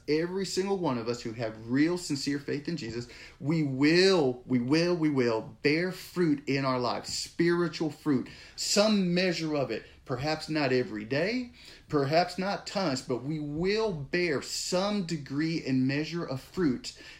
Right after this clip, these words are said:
in our lives. Um, and, and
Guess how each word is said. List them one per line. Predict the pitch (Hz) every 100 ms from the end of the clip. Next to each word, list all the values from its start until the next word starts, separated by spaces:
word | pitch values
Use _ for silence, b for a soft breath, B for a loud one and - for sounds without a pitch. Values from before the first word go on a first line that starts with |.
| B
in | 160 156 156
our | - 139 139
lives. | 131 139 104 - - - - _ _ - - - _ - B B B -
Um, | 127 123 120 -
and, | 160 151
and | 156 139 135 135